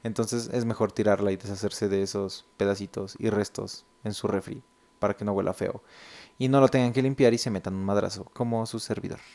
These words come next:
<laughs> Pues cuídense mucho, los quiero, espero que nos volvamos a escuchar en el próximo episodio.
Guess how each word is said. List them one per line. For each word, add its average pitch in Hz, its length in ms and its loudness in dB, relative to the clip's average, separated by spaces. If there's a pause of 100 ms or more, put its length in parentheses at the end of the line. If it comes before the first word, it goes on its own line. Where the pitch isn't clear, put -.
(320)
<laughs> - 560 -10 (600)
Pues 117 120 -6
cuídense 147 300 6
mucho, 139 420 6 (180)
los 104 160 -6
quiero, 120 380 4 (140)
espero 107 420 0
que 95 280 -4
nos 92 220 -8
volvamos 101 300 -2
a - 20 -10
escuchar - 360 -4 (540)
en 98 120 -6
el 92 80 -8
próximo 104 300 -4
episodio. 147 440 0